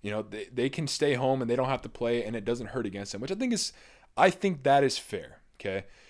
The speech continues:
Yeah, the N B A, the N B A wants to continue with their season. I know a lot of players want to continue with the season, but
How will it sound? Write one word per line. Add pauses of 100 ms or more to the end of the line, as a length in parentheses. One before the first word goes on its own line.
(160)
Yeah,
the
N
B
A,
the
N
B
A
wants
to
continue
with
their
season.
I
know
a
lot
of
players
want
to
continue
with
the
season,
but